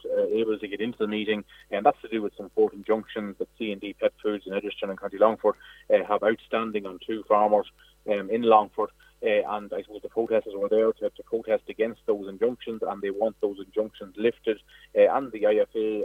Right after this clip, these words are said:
and, and, uh, we'll say other farm organisations have come out and said that they want those injunctions lifted. As to date, I'm not too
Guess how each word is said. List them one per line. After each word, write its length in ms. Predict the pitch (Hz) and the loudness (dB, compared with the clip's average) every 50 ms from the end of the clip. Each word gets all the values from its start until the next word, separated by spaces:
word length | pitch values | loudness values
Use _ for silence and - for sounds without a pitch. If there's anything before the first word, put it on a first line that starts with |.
| - 98 | -6 -8
and, 100 | 98 98 95 - | -12 -16 -16 -16
and, 540 | - - 95 95 95 92 95 95 95 95 92 | -14 -14 -14 -16 -12 -8 -8 -8 -6 -8 -10
uh, 20 | 92 - - - _ | -12 -14 -16 -14 _
we'll 100 | - 110 | -12 -2
say 80 | - 110 | 2 4
other 200 | 104 110 170 175 | 6 8 6 6
farm 240 | - 120 107 104 104 | 6 4 0 2 0
organisations 560 | 101 95 101 98 95 98 101 95 95 95 - | -2 -2 -4 -6 -4 -4 -4 -6 -6 -10 -18
have 120 | 92 - | -18 -18
come 120 | - 101 98 | -16 -10 -8
out 160 | 98 101 92 | -8 -8 -8
and 100 | 92 87 - | -8 0 2
said 120 | 104 98 - | 2 2 2
that 100 | 92 - | -2 -12
they 80 | 95 | -10
want 260 | 92 95 104 104 101 - | -6 -4 -4 -6 -6 -8
those 160 | 101 98 92 | -10 -10 -10
injunctions 460 | 95 95 101 101 101 - - 98 90 | -8 -6 -4 -6 -4 -6 -12 -12 -4
lifted. 340 | 101 113 117 - - 117 101 - _ - - - _ _ - | -2 -2 -2 -2 -2 -6 -6 -6 _ -20 -20 -20 _ _ 0
As 140 | 120 123 113 _ | 0 0 0 _
to 60 | - | -6
date, 280 | 110 113 110 113 113 107 | -4 -2 0 0 0 0
I'm 80 | 101 101 | -2 -2
not 160 | 104 104 - | -4 -6 -6
too 140 | - 110 | -8 -14